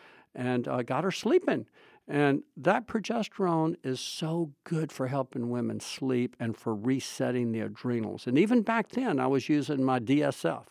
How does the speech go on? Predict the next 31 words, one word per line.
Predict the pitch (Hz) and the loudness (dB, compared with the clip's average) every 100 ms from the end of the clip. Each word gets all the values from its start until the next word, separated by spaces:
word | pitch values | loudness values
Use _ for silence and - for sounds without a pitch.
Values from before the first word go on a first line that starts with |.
| 113 | -4
I, | 123 | -2
I've | 120 143 | 2 2
been | 180 | 4
using | 139 156 131 117 | 4 2 -2 -4
this | 117 | -6
for | - 107 104 - | -8 -10 -10 -12
twenty-five | - 131 - 107 107 | -6 -6 -6 -10 -8
years | 123 120 104 | -6 -6 -6
on | - | -12
patients. | - 110 - - _ - - - - - | -10 -12 -12 -18 _ -20 -20 -20 -14 -10
I | 117 | -4
put | - 143 | 0 2
on | 139 | 2
the | 123 | 2
D | 135 147 | 2 0
S | 139 - | -2 -2
F, | 143 131 | -2 -2
the | - | -4
progesterone, | 107 117 131 127 - 120 | -6 -4 -2 -4 -4 -4
that | 117 120 | -4 -6
seemed | - 135 113 | -4 -2 -2
to | 113 | -2
be | 120 | -2
the | 113 120 | -2 -4
magic | 113 135 135 123 127 | 0 2 2 0 -4
mixture | 117 120 127 - - 117 | -2 0 0 -4 -6 -4
along | 117 123 123 | 0 0 0
with | 120 117 | -2 -4
an | 113 | -6
alkalization | 117 120 123 110 110 117 - 110 | -4 -6 -6 -6 -2 -2 -4 -8
supplement. | - 123 110 117 113 - | -6 -6 -4 -4 -6 -8